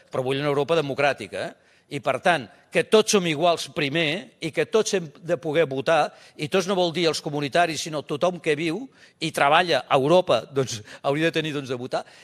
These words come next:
I dos, i de que el poder polític l'hem de deixar ja d'aquests parlaments de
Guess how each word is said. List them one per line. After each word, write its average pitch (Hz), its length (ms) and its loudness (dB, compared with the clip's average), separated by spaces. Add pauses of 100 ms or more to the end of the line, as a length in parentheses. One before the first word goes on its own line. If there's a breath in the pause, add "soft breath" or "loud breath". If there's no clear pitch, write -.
(120 loud breath)
I 185 160 -2
dos, 196 160 4
i 226 80 0
de 180 160 0
que 165 80 4
el 147 80 0
poder 180 320 2
polític 196 480 -2 (160)
l'hem 180 240 2
de 185 160 0
deixar 160 240 0
ja 165 220 2 (380 loud breath)
d'aquests 143 480 -2
parlaments 151 560 0
de 127 160 0